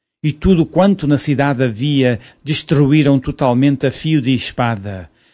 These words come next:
desde o homem até à mulher, desde o menino até ao velho, até ao boi e gado miúdo e ao jumento. Josué, porém, disse aos dois homens que tinham espiado a terra:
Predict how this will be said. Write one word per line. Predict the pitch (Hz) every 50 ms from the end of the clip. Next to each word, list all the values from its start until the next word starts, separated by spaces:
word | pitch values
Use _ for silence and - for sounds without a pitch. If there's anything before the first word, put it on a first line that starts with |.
| _ _
desde | 117 143 147 135 113 117
o | 131 120
homem | 123 131 131 131 131 131 127 123
até | 113 117 - 131
à | 123 120 120
mulher, | 127 123 120 117 123 120 113 110 104 104 110 98 - _ _ _ -
desde | 135 123 160 151 131 120 143
o | 147
menino | 143 139 131 131 135 139 139 131 127 123
até | 120 110 - -
ao | 127 120 117 113
velho, | 107 98 117 120 117 113 107 101 110 107 98 - _ _ _ _ _ _ -
até | 147 143 - 165 165
ao | 156 147 131 127
boi | 117 110 139 147 147 143
e | 135 123
gado | 110 131 131 131 127 117 131
miúdo | 131 127 127 127 131 131 127 107 98 120 113 110 95 - _ _ _ _ _ -
e | 131
ao | 135 123 120 123
jumento. | 113 98 98 123 113 107 117 127 123 104 98 - - - 107 101 - _ _ _ _ _ _ _ _ _ _ _ _ _ _ _
Josué, | - 110 101 131 123 107 110 113 120 120 123 120
porém, | - - 123 123 117 123 123 123 120 117
disse | 104 127 131 127 - - - 127
aos | 117 113 117 98
dois | 101 139 135 127 110 120
homens | 135 135 131 131 131 123 -
que | - 139
tinham | 131 - - 147 143 139 135 135
espiado | 131 127 - - - 127 135 135 131 131 120 127 135
a | 127
terra: | 131 - 135 131 127 117 117 120 127 127 123